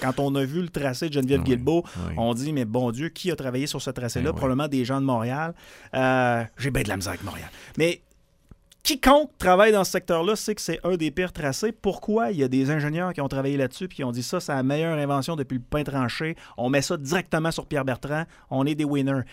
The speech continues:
Speaker 1: J'aimais beaucoup
Speaker 2: Je
Speaker 1: l'idée de rejoindre l'extase à la broussaille, là, mais c'est juste moi, ça. Mais pour le reste,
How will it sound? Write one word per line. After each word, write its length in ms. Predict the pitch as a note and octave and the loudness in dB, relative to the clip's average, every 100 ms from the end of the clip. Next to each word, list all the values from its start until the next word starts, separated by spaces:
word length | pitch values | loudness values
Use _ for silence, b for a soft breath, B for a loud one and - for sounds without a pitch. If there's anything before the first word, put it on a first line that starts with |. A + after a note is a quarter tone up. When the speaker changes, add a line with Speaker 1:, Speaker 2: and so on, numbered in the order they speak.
| B | B
Speaker 1:
J'aimais 260 | A#2 D#3 G#3+ | 0 4 4
beaucoup 280 | F#3 C4+ C4+ | 4 4 4
Speaker 2:
Je 60 | |
Speaker 1:
l'idée 260 | F#3+ F3 A3 | 4 2 2
de 340 | E3 D#3 D3 | 2 4 4
rejoindre 480 | C#3+ D3 D3+ F#3 E3+ | 4 2 2 0 0
l'extase 640 | D3+ - - E3+ F3 E3 | -2 -2 -2 -2 0 0
à 60 | C#3 | 0
la 100 | B2+ | 2
broussaille, 460 | B2 B2 E3+ G#3+ E3 | 2 0 -2 -6 -6
là, 140 | F3+ B B - | -8 B B -6
mais 320 | C3+ C#3+ C3+ | 0 2 2
c'est 140 | B2 C3+ | 0 -2
juste 200 | C3 C#3 | 0 -2
moi, 180 | D#3 | -2
ça. 160 | F3 E3+ B B | -4 -12 B B
Mais 180 | C#3 E3 - | -2 -2 2
pour 160 | A3 G#3+ | 4 6
le 100 | F#3 | 4
reste, 340 | D#3+ G3 | 4 0